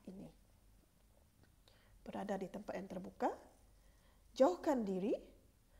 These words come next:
menolak pelawaan untuk berdua-duaan,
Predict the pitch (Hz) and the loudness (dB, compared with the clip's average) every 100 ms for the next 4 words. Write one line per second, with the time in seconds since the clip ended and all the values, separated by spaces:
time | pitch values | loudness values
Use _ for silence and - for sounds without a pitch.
0 | - - 214 208 226 262 - - - 196 | -18 -8 -2 0 6 6 4 -2 -6 -2
1 | 180 208 - 190 - 196 196 180 180 185 | -2 -2 -2 -4 -4 -4 -2 -2 -2 -2
2 | 170 180 175 220 | -2 -2 0 0